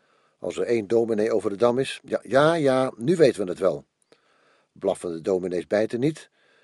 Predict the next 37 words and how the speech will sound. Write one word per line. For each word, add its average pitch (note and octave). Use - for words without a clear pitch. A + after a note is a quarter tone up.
De E2
dominee G2
valt G#2+
niet G#2+
ver G#2+
van F#2+
de G2
boom. C3+
Als -
twee F#2
dominees G#2
vechten A2
om F#2
een F2+
been." A#2
"Hou -
op, E3+
Jezus, B2+
man. B2+
Hoe E3
lang E3+
wil D3
je D3+
hiermee D3
doorgaan?" C3+
"Eh, G2
sorry, D#2+
meneer. D#2+
Ik F#2+
probeer A2
slechts -
voor A2
wat F#2+
licht A2+
vermaak C3+
te -
zorgen. D#2